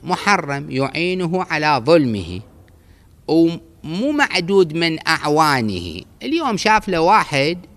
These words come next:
قاعد يسوي شيء، قاعد يظلم له شخص، وهو هم قال: "خل نساعده،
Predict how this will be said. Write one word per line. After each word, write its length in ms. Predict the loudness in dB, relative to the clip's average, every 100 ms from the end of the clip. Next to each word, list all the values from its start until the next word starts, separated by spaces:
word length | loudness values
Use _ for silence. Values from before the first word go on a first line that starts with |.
| -14 -6
قاعد 260 | -4 -4
يسوي 420 | -4 -2 0 0 0
شيء، 400 | 2 2 0 -2
قاعد 280 | -4 -2 -2
يظلم 400 | -2 -2 -2 -4
له 80 |
شخص، 640 | -4 -4 -2 -4 -4 -6 -16 -20 -20 -20 -20 -20 -12
وهو 360 | -4 -2 0
هم 240 | 0 -2 -2
قال: 220 | -2 -2
"خل 160 | -2 -4
نساعده، 680 | 0 0 0 0 -6 -6